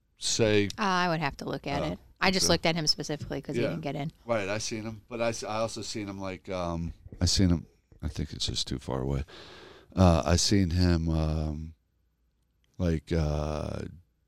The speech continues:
Speaker 1: doing a lot to, like, help himself. You know, like, posting a lot of reels and stuff about,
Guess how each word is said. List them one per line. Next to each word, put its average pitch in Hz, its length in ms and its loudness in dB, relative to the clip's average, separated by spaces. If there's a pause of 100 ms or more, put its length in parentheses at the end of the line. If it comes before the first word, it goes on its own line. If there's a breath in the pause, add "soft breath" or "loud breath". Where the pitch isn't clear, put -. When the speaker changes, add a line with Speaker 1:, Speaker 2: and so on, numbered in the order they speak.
(420)
Speaker 1:
doing 107 240 6
a 87 60 2
lot 90 340 2
to, 98 100 -2
like, 85 240 0
help 87 220 2
himself. 67 540 -2
You 87 140 2
know, 78 140 0
like, 76 180 -2
posting 82 380 0
a 78 80 0
lot 76 220 0
of 76 160 -6
reels 80 520 2
and 76 140 -2
stuff 80 360 0
about, 78 460 -2